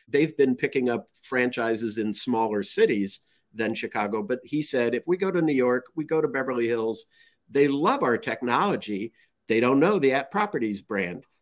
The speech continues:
but they do know the Christie's brand." Outside Chicago, new affiliations with at Properties will be called Christie's,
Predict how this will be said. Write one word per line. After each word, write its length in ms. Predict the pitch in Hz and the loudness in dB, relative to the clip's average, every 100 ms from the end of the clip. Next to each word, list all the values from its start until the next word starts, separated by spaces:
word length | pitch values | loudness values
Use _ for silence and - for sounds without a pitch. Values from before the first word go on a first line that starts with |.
| _ | _
but 160 | 104 87 | -10 -4
they 140 | 104 | -4
do 340 | 101 202 285 208 | -2 0 2 2
know 400 | 107 98 101 - _ _ _ _ | 2 0 -4 -8 _ _ _ _
the 260 | - 139 123 - _ | 4 4 4 -2 _
Christie's 480 | - 156 - 104 92 | 0 2 2 -6 -6
brand." 360 | - 90 76 - _ _ | -8 -10 -10 -18 _ _
Outside 800 | 113 120 - - - 131 143 151 | 2 2 2 -4 0 2 2 0
Chicago, 640 | 123 131 127 110 110 117 113 | -4 -6 -2 -2 2 2 2
new 600 | 113 120 127 127 123 120 _ _ _ | 2 4 4 4 0 -4 _ _ _
affiliations 1000 | 110 135 120 117 117 113 110 107 104 - - | -6 -2 2 4 4 2 -2 -2 -4 -10 -8
with 320 | 107 113 110 - | 0 0 0 -4
at 180 | 113 - | -8 -2
Properties 520 | 120 113 110 104 104 | -2 -2 -4 -4 -4
will 100 | 107 | -4
be 140 | 104 | -4
called 400 | 101 104 101 98 _ | -4 -4 -4 -6 _
Christie's, 720 | - 185 170 - 98 98 - | -6 -4 -4 -4 -4 -6 -10